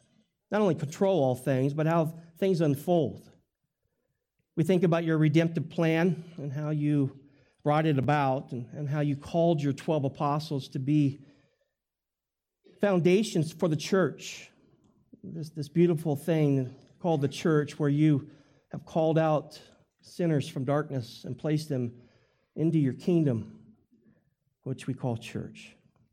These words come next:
And so, Father, we just ask that you would teach us this morning. Thank you for the Spirit to be able to help us interpret what's going on here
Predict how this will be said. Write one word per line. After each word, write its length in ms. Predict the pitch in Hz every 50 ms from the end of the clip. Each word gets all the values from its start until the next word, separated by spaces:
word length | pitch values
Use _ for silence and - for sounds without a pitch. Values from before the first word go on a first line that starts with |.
| _ _ _ _ _ _ _ _ _ _ -
And 80 | 143
so, 100 | - -
Father, 380 | 127 - - 160 151 151 143 135
we 60 | 135
just 180 | 135 131 - -
ask 240 | 156 147 147 147 -
that 180 | 135 - -
you 60 | 151
would 100 | 135 113
teach 260 | - - 160 165 160 156
us 140 | 135 -
this 180 | - 135 135 -
morning. 340 | 147 143 139 139 139 135 131
Thank 260 | 131 - 147 147 147
you 60 | 151 -
for 100 | - 151
the 80 | 127
Spirit 480 | 123 - - 160 151 151 147 139 147 - - - _ _ _ _ _ _ _ _ _ _
to 80 | - 139
be 100 | 139 139
able 140 | 151 147 139
to 60 | 135
help 160 | 143 156 151
us 140 | 160 - -
interpret 500 | 143 131 - - 165 156 151 156 156 143
what's 160 | 131 135 135
going 240 | - 156 147 143 143
on 200 | 143 151 156 147
here 300 | 139 139 135 127 127 131